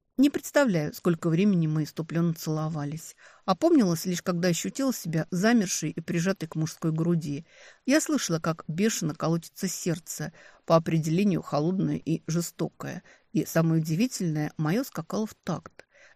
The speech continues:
Я едва дышала, прислушиваясь к колебаниям его грудной клетки, и понимала, Легран теперь меня не отпустит. Никогда.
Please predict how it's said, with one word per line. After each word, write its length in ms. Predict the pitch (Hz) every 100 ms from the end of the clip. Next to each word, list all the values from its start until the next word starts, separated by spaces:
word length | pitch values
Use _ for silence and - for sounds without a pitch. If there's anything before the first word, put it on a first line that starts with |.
| -
Я 140 | 165
едва 260 | 151 151 151
дышала, 440 | 151 - 233 220
прислушиваясь 720 | 165 160 - 160 - 156 151
к 40 | -
колебаниям 520 | 156 156 156 151 156
его 240 | 156 156
грудной 380 | 156 156 151 151
клетки, 400 | 147 156 147 -
и 20 |
понимала, 720 | 180 240 240 254 214 156 151 - - - -
Легран 460 | 165 160 185 262
теперь 340 | 262 - - -
меня 260 | 156 156 156
не 120 | 165
отпустит. 760 | 196 - 240 220 - - _ - -
Никогда. 640 | 160 - 170 208 226 180